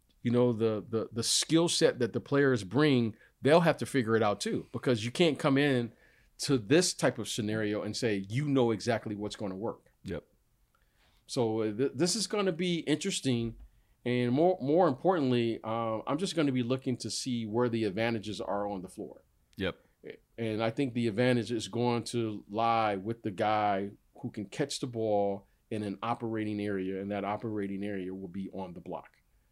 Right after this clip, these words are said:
Speaker 2: Mm-hmm.
Speaker 1: And then from there, I'm gonna play. I'm
Speaker 2: Mm-hmm.
Speaker 1: gonna make the game incredibly simple. I'm gonna give Jokic fifty touches on the block. I think the game will resemble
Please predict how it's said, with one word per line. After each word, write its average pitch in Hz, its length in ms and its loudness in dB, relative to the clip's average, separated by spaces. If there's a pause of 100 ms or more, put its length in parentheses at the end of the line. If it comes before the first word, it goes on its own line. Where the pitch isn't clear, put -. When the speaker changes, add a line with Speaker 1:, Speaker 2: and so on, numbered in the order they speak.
Speaker 2:
Mm-hmm. 92 200 -6 (200)
Speaker 1:
And 104 180 -6
then 107 180 -2
from 98 240 -4
there, 107 480 0
I'm 104 120 -6
gonna 92 200 -6
play. - 320 -8 (460)
I'm 104 100 -4
Speaker 2:
Mm-hmm. 107 80 -4
Speaker 1:
gonna 107 120 -2
make 104 200 -2
the 104 80 -6
game 104 260 -4
incredibly 107 460 -4
simple. 92 420 -8
I'm 101 100 -4
gonna 113 200 -2
give 104 500 -2 (520)
Jokic 117 600 0 (460)
fifty 147 280 -2
touches 113 580 -4 (140)
on 107 200 0
the 95 60 -6
block. 87 320 -8 (600)
I 120 140 2
think 165 240 2
the 131 80 2
game 127 440 4
will 113 200 0
resemble 101 680 -2